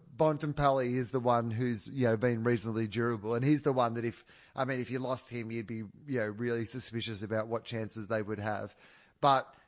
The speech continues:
there are some clubs, I mean, like Hawthorn, like, and, you know, it behoves us to say such nice things about Hawthorn, but, like,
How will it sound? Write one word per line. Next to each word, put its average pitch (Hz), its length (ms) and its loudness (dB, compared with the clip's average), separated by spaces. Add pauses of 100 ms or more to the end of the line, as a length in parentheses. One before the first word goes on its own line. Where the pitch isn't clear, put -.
(160)
there 151 200 6
are 143 40 2
some 175 360 4
clubs, 131 400 2
I 220 80 4
mean, 262 240 0
like 320 200 -4
Hawthorn, 170 800 4 (320)
like, 175 240 -10
and, 247 280 -6
you 233 100 0
know, 208 140 6
it 214 180 2
behoves 247 500 4
us 131 180 2
to 135 120 -6
say 113 260 0 (200)
such - 340 -4
nice 104 220 -2
things 104 260 -6
about 107 220 -2
Hawthorn, 104 460 -4
but, 127 220 4 (300)
like, 208 200 4